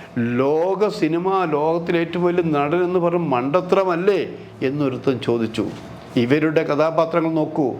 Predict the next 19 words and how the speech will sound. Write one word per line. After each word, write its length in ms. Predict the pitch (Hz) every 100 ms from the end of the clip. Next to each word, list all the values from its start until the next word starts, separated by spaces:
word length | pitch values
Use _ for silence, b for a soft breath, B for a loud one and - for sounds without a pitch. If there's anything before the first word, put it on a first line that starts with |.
| B B B
ഇനി 160 | 208 247
അടുത്തത് 1040 | - 185 202 202 208 202 196 117 - - - - - 123
പൃഥ്വിരാജ് 520 | - 180 202 214 214
തുടരെ 260 | 175 202 254
തുടരെ 340 | 254 214 196
വ്യത്യസ്ത 400 | 175 175 170 -
വേഷങ്ങൾ 560 | 147 147 160 185 180 170
ചെയ്യട്ടെ, 500 | 143 127 - 117 - - B B B -
അപ്പോൾ 320 | - 220 220
പറയാം 640 | 180 170 143 117 - - -
ആ 140 | 143 170
പൃഥ്വിരാജ് 760 | 160 - 208 185 160 170 143 143 B B
മമ്മൂട്ടിക്കും 840 | 135 143 175 175 165 160 151 139 151 -
മോഹൻലാലും 880 | 131 131 143 135 131 131 123 113 107
ബദലാണെന്നുള്ളത്. 1000 | 151 147 160 139 127 117 120 113 98 - - B B B 151
അല്ലാതെ 720 | 196 262 254 185 160 143 143 B B 160
മമ്മൂട്ടിക്കും 760 | 185 233 214 208 190 190 175
മോഹൻലാലും 520 | 165 180 180 175 175 170
ബദലായിട്ട് 920 | 147 175 175 170 160 156 156 147